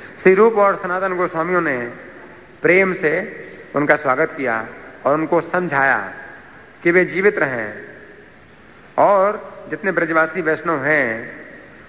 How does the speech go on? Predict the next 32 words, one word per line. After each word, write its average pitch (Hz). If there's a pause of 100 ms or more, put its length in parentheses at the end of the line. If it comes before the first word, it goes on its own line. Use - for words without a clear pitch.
(120)
उनको 170
जीवन 185
प्रदान 170
करें 175
श्रीमन 165
महाप्रभु 143
की 175 (280)
जो 139
जगन्नाथपुरी 143
की 143
लीलाएं 131
हैं 135
उनको 131
सुना 131
सुना 113
करके। 101 (2250)
तो 107
रूप 123
गोस्वामी 123
सनातन 127
गोस्वामी 127
समझाया 123
कि 147
तुम्हारे 135
जीवन 139
की 147
तो 139
बहुत 127
आवश्यकता 143
है 160
यहाँ 160
पर, 165